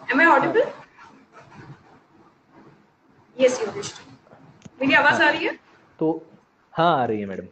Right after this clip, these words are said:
Speaker 1: हाँ जी।
Speaker 2: तो उसे
Speaker 1: वृत्ति को
Speaker 2: कहते हैं
Speaker 1: सर, आप,
Speaker 2: समाधान।
Speaker 1: आप, हाँ जी। वृत्ति को आप एक लाइन में define कर सकते हैं? हम आगे बढ़े उसके पहले, वृत्ति को जिसकी हम बात कर रहे हैं।
Speaker 2: वृत्ति,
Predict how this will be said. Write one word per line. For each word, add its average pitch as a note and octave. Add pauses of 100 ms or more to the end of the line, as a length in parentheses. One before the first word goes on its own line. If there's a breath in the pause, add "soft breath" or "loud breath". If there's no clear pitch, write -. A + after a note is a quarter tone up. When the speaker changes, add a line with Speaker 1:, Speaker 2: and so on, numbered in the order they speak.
(760)
Speaker 1:
हाँ A4+
जी। -
Speaker 2:
तो -
उसे C#4
Speaker 1:
वृत्ति G4
को A4
Speaker 2:
कहते G#4+
हैं G#4
Speaker 1:
सर, -
आप, C#4+
Speaker 2:
समाधान। -
Speaker 1:
आप, - (540)
हाँ B3+
जी। - (1800)
वृत्ति D4
को G4+
आप F#4
एक E4
लाइन D#4+
में E4
define C#4+
कर D4+
सकते D#4
हैं? A4+
हम F#4+
आगे A#3+
बढ़े C#4
उसके C#4+
पहले, C4
वृत्ति -
को D#4 (160)
जिसकी C#4
हम C#4
बात B3
कर C4
रहे B3
हैं। C4 (260)
Speaker 2:
वृत्ति, -